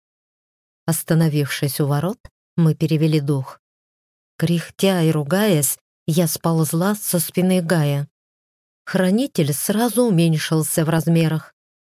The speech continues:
Уровень адреналина падал, паника отступала. И теперь вставал вопрос, что делать дальше.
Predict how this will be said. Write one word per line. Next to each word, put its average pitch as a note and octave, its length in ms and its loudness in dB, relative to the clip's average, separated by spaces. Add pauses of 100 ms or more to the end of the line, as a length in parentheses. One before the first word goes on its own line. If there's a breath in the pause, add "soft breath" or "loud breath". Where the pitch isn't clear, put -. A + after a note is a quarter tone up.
Уровень F3 420 2
адреналина E3 760 2
падал, G#3+ 500 -2 (400)
паника F3 460 -2
отступала. D3 840 -4 (580)
И F3 80 -2
теперь B3+ 280 -2
вставал G3+ 440 -2
вопрос, F3 760 -6
что - 500 -4
делать F3 540 0
дальше. C#3+ 600 -4